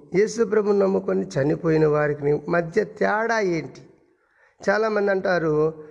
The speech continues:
"చనిపోయినటువంటి వాడి గురించి ఎవరికి తెలుసండి? ఎవరు వెళ్ళి చెప్తున్నారండి? ఎవరు వచ్చి చెప్తున్నారండి? వెళ్ళినోడు తిరిగి వచ్చి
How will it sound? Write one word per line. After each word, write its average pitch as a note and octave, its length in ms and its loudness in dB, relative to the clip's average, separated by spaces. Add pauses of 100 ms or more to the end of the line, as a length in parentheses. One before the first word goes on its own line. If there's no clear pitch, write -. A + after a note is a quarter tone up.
(140)
"చనిపోయినటువంటి A3 800 2
వాడి F#3+ 240 2
గురించి F3 300 0
ఎవరికి E3 280 0
తెలుసండి? F#3 520 0
ఎవరు D#3 440 0
వెళ్ళి G3+ 300 0
చెప్తున్నారండి? E3+ 720 2
ఎవరు E3 200 2
వచ్చి G3 200 -2
చెప్తున్నారండి? E3 1000 0 (380)
వెళ్ళినోడు G#3 480 2
తిరిగి G#3 220 0
వచ్చి G#3 180 0